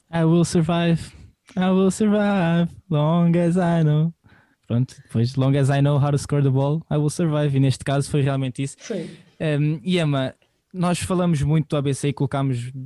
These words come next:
Speaker 1: até agora o A B C sempre naquele lote de equipas que podia estar a lutar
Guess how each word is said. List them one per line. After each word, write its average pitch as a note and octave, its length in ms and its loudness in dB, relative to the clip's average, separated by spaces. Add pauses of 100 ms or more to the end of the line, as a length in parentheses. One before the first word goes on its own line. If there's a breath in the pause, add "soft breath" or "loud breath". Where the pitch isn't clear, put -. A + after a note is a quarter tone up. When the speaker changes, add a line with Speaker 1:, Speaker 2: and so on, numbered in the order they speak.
(220)
Speaker 1:
até C3 260 -6
agora C3 320 0
o C3 80 0
A B2+ 80 -2
B C3 100 0
C C3+ 220 -2
sempre C#3 420 0
naquele C3+ 320 0
lote C3+ 320 -2
de C3+ 80 -4
equipas B2+ 680 -4
que - 180 -20
podia C3 380 0 (120)
estar C3 320 -6
a B2+ 40 -2
lutar B2 380 -6